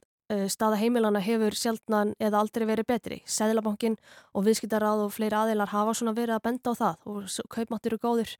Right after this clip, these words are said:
Þannig að staðan er í rauninni, eins og ég segi, kallar ekkit á kannski svona einhverjar harðar aðgerðir.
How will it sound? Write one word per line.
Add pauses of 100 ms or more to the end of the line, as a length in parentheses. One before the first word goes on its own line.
(400)
Þannig
að
staðan
er (100)
í
rauninni, (200)
eins
og
ég
segi, (560)
kallar
ekkit
á
kannski
svona
einhverjar (100)
harðar
aðgerðir.